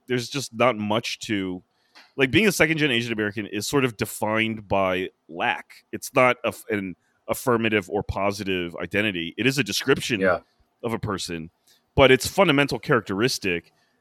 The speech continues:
Speaker 1: is a lack. It's a lack of connection to Asian culture, and also it is being the first, you know, like, fully,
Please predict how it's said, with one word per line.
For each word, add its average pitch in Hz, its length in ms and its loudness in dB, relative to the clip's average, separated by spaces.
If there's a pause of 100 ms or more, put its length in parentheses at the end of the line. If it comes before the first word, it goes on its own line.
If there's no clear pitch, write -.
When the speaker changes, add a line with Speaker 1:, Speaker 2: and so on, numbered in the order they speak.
(300)
Speaker 1:
is 110 520 4 (120)
a 110 80 -2
lack. 101 440 0
It's - 180 -8
a 117 80 0
lack 110 420 2
of 117 140 2
connection 101 640 -4
to 92 580 -4
Asian 117 240 -2
culture, 101 480 -4 (100)
and 151 320 4
also 104 600 2 (420)
it 120 140 6
is 117 180 6
being 110 480 2
the 101 80 -4
first, - 960 -2 (600)
you 123 100 4
know, 107 160 4
like, 101 260 -2
fully, 107 960 0